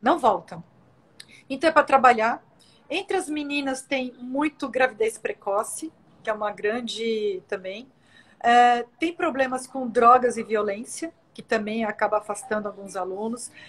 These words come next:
Então, assim, tem muitas razões. A gente po-, a gente, nenhum programa vai dar conta de toda esse, todo esse arco de possibilidades, mas o principal, assim, que eu diria pra você, Elanger, são dois.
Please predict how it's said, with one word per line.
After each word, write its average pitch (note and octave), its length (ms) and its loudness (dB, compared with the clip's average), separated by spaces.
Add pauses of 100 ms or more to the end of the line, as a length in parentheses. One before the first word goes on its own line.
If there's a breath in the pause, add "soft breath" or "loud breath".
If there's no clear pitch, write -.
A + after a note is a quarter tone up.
(120)
Então, G#4+ 120 2
assim, F#4+ 120 0
tem F#4 220 0
muitas E4 640 0
razões. B3 760 -2 (120)
A G3 100 -8
gente A3+ 220 -6
po-, A#3 260 4
a A#3+ 160 6
gente, A#3+ 320 -8
nenhum B3+ 300 -2
programa B3+ 580 4
vai A#3 240 2
dar A#3+ 180 0
conta A3+ 400 -2
de B3+ 200 -12
toda D4 760 6
esse, A#3+ 240 -12
todo C#4 220 -4
esse C4+ 260 -6
arco A3 500 0 (480)
de A3+ 120 -10
possibilidades, A3 920 -2 (300)
mas B3+ 220 0
o - 60 -4
principal, C#4+ 800 4
assim, G#3+ 180 -8
que - 100 -8
eu G#3+ 120 -4
diria A3+ 480 -4
pra G#3+ 120 -8
você, B3 380 -2 (200)
Elanger, G#3+ 380 -4
são C#4+ 200 -6
dois. G3 560 -2